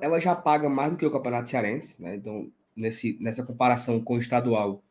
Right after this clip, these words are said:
a Copa do Nordeste é muito mais rentável do que o Campeonato Cearense, não tem nem comparação. É, agora, o que que eu acho errado na Copa do Nor-, do Nordeste é o seguinte, é que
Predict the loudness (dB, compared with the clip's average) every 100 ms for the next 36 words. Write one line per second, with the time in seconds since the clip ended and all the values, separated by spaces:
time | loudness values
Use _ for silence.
0 | _ _ _ _ -4 -2 0 0 0 2
1 | 4 2 4 2 2 2 0 2 4 4
2 | 4 0 -2 -6 -6 -6 -6 -4 -4 -4
3 | -6 -10 -10 -4 -4 -2 -2 -2 -4 -8
4 | -10 -12 _ _ _ _ _ _ _ -6
5 | -2 0 0 0 2 10 12 12 8 8
6 | 12 12 10 8 10 8 8 4 4 2
7 | 0 2 2 2 2 2 2 0 2 2
8 | 2 4 4 6 4 2